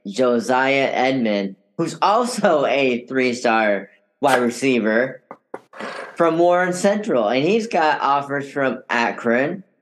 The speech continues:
Baylor, Eastern Michigan, Iowa State, and Kent State. So how about that? How, how would you love to be the quarterback at Northwood and you've got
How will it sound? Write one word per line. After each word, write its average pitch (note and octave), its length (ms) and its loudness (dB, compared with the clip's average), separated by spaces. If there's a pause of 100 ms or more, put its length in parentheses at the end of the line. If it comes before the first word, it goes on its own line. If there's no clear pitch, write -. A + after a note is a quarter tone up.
(300)
Baylor, C#3 800 0 (580)
Eastern E3 440 0
Michigan, D3 680 0
Iowa E3+ 400 2
State, D#3 580 0
and C#3+ 180 -2
Kent F#3 320 -2
State. A2+ 440 0 (600)
So D#3 680 2 (300)
how A3+ 160 0
about G3 300 0
that? D#3+ 220 2
How, F#3+ 300 0
how F#3 160 0
would A3+ 120 0
you F#3+ 80 -2
love F3 160 2
to D3+ 40 -12
be D3+ 120 -2
the A#2 160 -10
quarterback C3 340 0
at A2+ 60 -4
Northwood A#2+ 520 -2
and A#2 200 0
you've A#2+ 180 -2
got B2+ 320 0